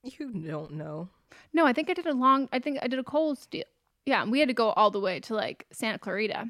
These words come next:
Speaker 1: Hmm.
Speaker 2: or Valencia or some shit. Um, but I was, like, on that Kohl's website being like, "Hmm, <laughs> what do you have here?" And, like, I, Kohl's was on my mind, and I was like, "If we had a Kohl's nearby, like,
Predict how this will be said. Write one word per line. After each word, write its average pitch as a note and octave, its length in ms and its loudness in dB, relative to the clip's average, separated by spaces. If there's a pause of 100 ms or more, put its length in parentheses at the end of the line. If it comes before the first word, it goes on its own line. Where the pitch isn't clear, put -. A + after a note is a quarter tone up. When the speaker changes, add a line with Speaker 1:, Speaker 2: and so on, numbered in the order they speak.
(280)
Speaker 1:
Hmm. G#3 140 -18 (480)
Speaker 2:
or B3+ 100 -2
Valencia A3+ 480 -4
or A#3 40 -8
some G#3+ 160 -10
shit. G#3+ 300 -6 (460)
Um, A#3 540 6 (160)
but C4 220 4
I B3 140 8
was, C#4+ 160 2
like, C4+ 140 0
on A#3+ 100 2
that B3 140 0
Kohl's A#3+ 200 0
website A3+ 560 0
being A3 280 -4
like, A#3 180 -4 (280)
"Hmm, G3+ 320 -6
<laughs> - 560 -10
what F4+ 220 -2
do B4+ 100 6
you F4 60 8
have A3 240 0
here?" B3+ 480 -6
And, D4 180 2
like, C#4+ 280 2 (280)
I, C4 180 8 (240)
Kohl's C4+ 280 4
was D#4 80 -2
on D4 140 6
my C4 140 2
mind, A#3 400 0
and A#3 80 -2
I - 20 0
was A3+ 80 -2
like, A3 140 -4
"If G#3+ 120 -8
we A3+ 100 0
had B3+ 80 0
a C#4+ 40 -10
Kohl's A3+ 240 -2
nearby, A3+ 360 2
like, G3+ 260 -8